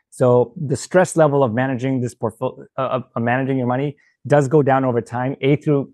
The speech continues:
because you're, you're more experienced, and B, just the math just starts working in your favor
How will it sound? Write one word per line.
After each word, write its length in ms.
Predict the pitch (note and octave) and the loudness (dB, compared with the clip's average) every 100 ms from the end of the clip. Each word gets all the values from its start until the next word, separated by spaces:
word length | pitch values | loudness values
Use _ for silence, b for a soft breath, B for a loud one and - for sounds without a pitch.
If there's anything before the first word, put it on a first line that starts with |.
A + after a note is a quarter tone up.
| _ | _
because 240 | D3 C3 A#2+ | -2 0 2
you're, 180 | B2+ B2 | 0 0
you're 160 | A#2+ | 0
more 160 | B2+ B2+ | 2 2
experienced, 600 | - - C3 C#3 E3+ - _ _ _ _ | 0 -4 -2 -2 -4 -10 _ _ _ _
and 200 | C#3 B2+ | -4 0
B, 220 | D#3+ D3+ | 4 2
just 260 | A#2+ C#3 - | 2 -2 0
the 80 | C3 | 0
math 400 | A#2+ C3 B2 - | 2 2 0 -4
just 160 | C#3 - | -8 -4
starts 280 | - A#2+ - | 0 0 2
working 300 | A#2+ A#2 B2 | -2 0 -2
in 80 | A2+ | -2
your 100 | G#2 | -2
favor 480 | B2 A#2 G#2+ G2+ | -2 2 0 -2